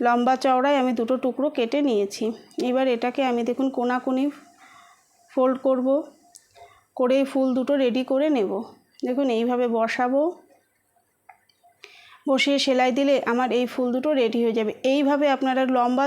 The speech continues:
দড়ি দিয়ে আপনারা ব্লাউজের পেছনের ফিতেটাও তৈরি করে নিতে পারেন। একইভাবে এভাবে লম্বা দড়ি তৈরি করলে ফি-, পেছনে গলাতে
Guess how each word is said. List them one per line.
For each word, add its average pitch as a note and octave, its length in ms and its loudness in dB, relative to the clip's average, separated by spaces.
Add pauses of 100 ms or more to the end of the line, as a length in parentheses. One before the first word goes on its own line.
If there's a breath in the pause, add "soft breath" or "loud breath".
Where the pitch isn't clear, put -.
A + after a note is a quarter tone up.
দড়ি C4+ 300 2
দিয়ে C4+ 200 4 (500 loud breath)
আপনারা A#3+ 280 0 (320)
ব্লাউজের A#3+ 500 2
পেছনের C4 460 0 (360 loud breath)
ফিতেটাও C#4 480 2 (100)
তৈরি C4 260 2
করে C4+ 240 2
নিতে C4 260 0
পারেন। C4+ 240 0 (560 loud breath)
একইভাবে C#4 460 0 (180)
এভাবে B3+ 280 0 (120)
লম্বা B3+ 280 0 (260)
দড়ি B3+ 200 2 (120)
তৈরি C4 300 0
করলে C#4 300 2
ফি-, B3+ 280 -6
পেছনে C4+ 380 -2 (680 loud breath)
গলাতে B3+ 320 2